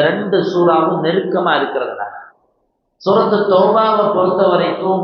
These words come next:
பிஸ்மில்லா சொல்லாமத்தான் தொடங்கும், அப்படித்தானே? "அஊது பில்லாஹி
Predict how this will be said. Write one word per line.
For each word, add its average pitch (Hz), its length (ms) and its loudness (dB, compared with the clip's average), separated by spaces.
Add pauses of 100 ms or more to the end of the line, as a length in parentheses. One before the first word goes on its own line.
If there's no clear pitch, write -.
பிஸ்மில்லா 185 540 0 (100)
சொல்லாமத்தான் 165 840 -2
தொடங்கும், 127 420 -4 (140)
அப்படித்தானே? 127 420 -4 (420)
"அஊது 151 280 2
பில்லாஹி 143 360 2